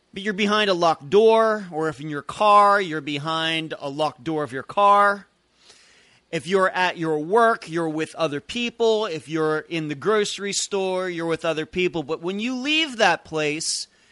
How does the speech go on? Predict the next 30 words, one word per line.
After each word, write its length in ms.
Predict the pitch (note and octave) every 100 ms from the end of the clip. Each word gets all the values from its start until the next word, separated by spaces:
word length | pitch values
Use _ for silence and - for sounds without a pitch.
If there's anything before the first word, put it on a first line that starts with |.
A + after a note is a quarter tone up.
| _ _ _
you 260 | D#3+ G#3 G#3
are 180 | F#3 E3
o-, 120 | F#3
on 420 | - F#3 F3+ F3+
your 200 | E3 D#3+
own 380 | E3+ D#3+ D3+ D3 D3+
again. 540 | C#3 F3 C#3 G2+ A#2 _ _ _ _ _ _ _ _ _ _ _ _ _ _ _ _ _ _ _ _ _ _ _ _ _ _ _
And 160 | E3+ G3+
you 80 | C4+
will 100 | D4
see 640 | - C4+ C4 A#3+ A#3+ A#3
how, 600 | - G3+ D4+ D4+ G3 C#4+ C#4
if 200 | F#3 F3
you 160 | G#3+ F#3 _ _ _ _ -
do 180 | D#3+ C#4
a 60 | A#3
search 380 | - A#3+ A3
on 260 | - F#3 F3
YouTube, 500 | F#3+ A3+ - D3 C#3
you'll 140 | D3+
see 200 | D3+ G#3
many 200 | G3 G3
self-defense 720 | F3+ - F3+ - E3 F3 F3 C#3+
experts 500 | C3 - C3+ C3 -
talk 300 | - F#3+ F3
about 260 | C#3 C3
these 160 | C#3 -
spaces 440 | - C3+ B2+ C#3+
and 120 | D3+ D#3
how 260 | F3 E3+